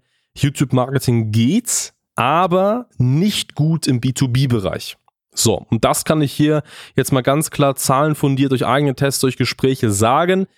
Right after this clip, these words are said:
YouTube-Marketing ist ein super cooles Medium, wenn du eine B two C-Zielgruppe hast. Also wenn du, äh, beispielsweise, ähm,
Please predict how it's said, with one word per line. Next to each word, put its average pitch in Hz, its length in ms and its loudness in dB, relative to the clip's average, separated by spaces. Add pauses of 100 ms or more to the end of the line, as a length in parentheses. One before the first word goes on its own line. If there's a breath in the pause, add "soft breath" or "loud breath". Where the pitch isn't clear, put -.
(320)
YouTube-Marketing 143 1040 0
ist 135 160 0
ein 127 100 4
super 127 340 0
cooles 151 380 0
Medium, 127 500 2
wenn 117 140 2
du 113 80 0
eine 110 180 0
B 135 200 -2
two - 140 -2
C-Zielgruppe 110 840 -2
hast. - 380 -8
Also 117 260 2
wenn 180 220 2
du, 135 240 0 (500 soft breath)
äh, 117 180 2
beispielsweise, 110 1080 0
ähm, 113 600 0